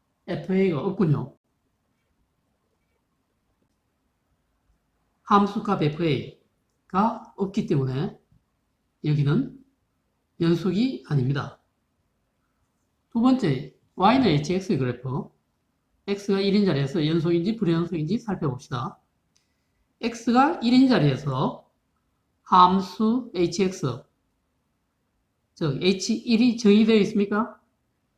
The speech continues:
있죠. 에이치 일은 이죠. 실제로 점 일, 이가 X 일인 자리에 있습니다.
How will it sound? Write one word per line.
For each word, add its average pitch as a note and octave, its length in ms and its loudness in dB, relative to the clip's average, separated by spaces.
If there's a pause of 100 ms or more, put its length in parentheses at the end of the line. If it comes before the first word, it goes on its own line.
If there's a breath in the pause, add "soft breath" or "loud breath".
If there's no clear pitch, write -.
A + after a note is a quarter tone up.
(140)
있죠. G3+ 500 0
에이치 F#3 240 0
일은 G#3 360 4
이죠. E3 600 0 (800)
실제로 A#3+ 520 0
점 A#3+ 360 4
일, A3+ 120 -2 (420)
이가 A3 420 -2 (460)
X G3 280 -6
일인 F3 220 0
자리에 F3 400 -4
있습니다. D3+ 520 0